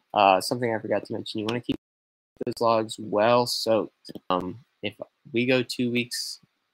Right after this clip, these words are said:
you know, up to two weeks without rain, I will soak those logs for twenty, twenty-four to forty-eight hours,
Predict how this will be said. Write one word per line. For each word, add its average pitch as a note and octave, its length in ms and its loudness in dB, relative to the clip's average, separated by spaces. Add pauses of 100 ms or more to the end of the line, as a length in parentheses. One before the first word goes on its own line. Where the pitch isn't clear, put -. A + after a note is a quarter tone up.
you A2+ 80 -2
know, F2+ 120 0
up A2 140 2
to - 100 -20
two B2 160 -2
weeks A#2 220 -4
without A2+ 340 2
rain, A#2 420 -2 (440)
I G#2+ 80 2
will A2 120 2
soak A2+ 300 0
those A2+ 220 -2
logs G#2+ 260 -2
for G2+ 100 -14
twenty, G2 540 -8 (260)
twenty-four A2 360 -2
to G#2 60 -6
forty-eight F#2+ 520 0
hours, E2+ 520 0